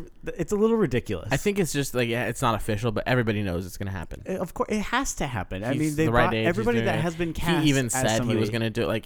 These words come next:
Speaker 2: they,
Speaker 1: Yeah,
Speaker 2: they
Speaker 1: he
Speaker 2: already
Speaker 1: wants
Speaker 2: know.
Speaker 1: to do
Speaker 2: Yeah.
Speaker 1: it, has asked to do it.
Speaker 2: Sorry, that was some of the nerdy news you needed, you don't need to know about.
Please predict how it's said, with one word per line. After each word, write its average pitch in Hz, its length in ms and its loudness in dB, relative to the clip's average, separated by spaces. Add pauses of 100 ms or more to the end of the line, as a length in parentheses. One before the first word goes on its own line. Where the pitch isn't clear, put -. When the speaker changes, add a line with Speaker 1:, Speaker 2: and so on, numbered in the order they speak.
(120)
Speaker 2:
they, 131 160 2
Speaker 1:
Yeah, 120 160 -2
Speaker 2:
they 139 120 4
Speaker 1:
he 127 60 6
Speaker 2:
already 123 140 6
Speaker 1:
wants 139 280 2
Speaker 2:
know. 151 60 0
Speaker 1:
to - 60 -2
do 139 60 4
Speaker 2:
Yeah. 135 120 2
Speaker 1:
it, 110 60 -6
has 110 140 -6
asked 117 400 -4
to 120 100 -8
do 110 200 -2
it. 110 160 -6 (760)
Speaker 2:
Sorry, 117 220 2
that 120 120 4
was 113 260 0 (320)
some 113 220 -4
of 101 60 -2
the 101 60 0
nerdy 95 260 -4
news 90 260 -8
you 87 60 -12
needed, 69 300 -12
you 104 100 -8
don't - 200 -8
need - 100 -14
to - 80 -18
know - 80 -12
about. - 180 -12